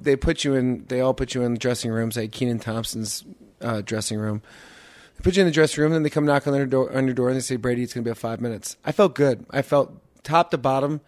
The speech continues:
My, my, uh, audition that I had was bulletproof. One hundred percent. I did a bunch of impressions, and then I did two characters. I did one guy's name's Cuban Ruben. Everything he says sounds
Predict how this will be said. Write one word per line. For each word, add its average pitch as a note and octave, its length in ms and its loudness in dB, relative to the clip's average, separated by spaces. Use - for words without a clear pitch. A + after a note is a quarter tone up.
My, C3+ 320 2
my, C3 420 0
uh, A#2 340 -4
audition C#3 560 -2
that C#3 120 0
I C#3 80 4
had D3 240 0
was B2 120 -4
bulletproof. - 640 -8
One D3+ 100 2
hundred D#3 120 4
percent. C#3 280 -2
I B2 80 -10
did A#2+ 160 -2
a B2 40 -4
bunch C#3+ 220 0
of F#3 60 -2
impressions, D#3 500 -2
and - 100 -6
then C3+ 80 2
I B2+ 60 0
did A#2 180 -8
two D3+ 160 -4
characters. A2+ 600 -6
I A#2+ 80 -4
did A#2+ 120 0
one D3 140 2
guy's D3 240 2
name's C3+ 180 -2
Cuban C3 300 0
Ruben. C3+ 500 0
Everything B2+ 280 -2
he B2+ 80 -2
says B2+ 320 -2
sounds A#2+ 540 -2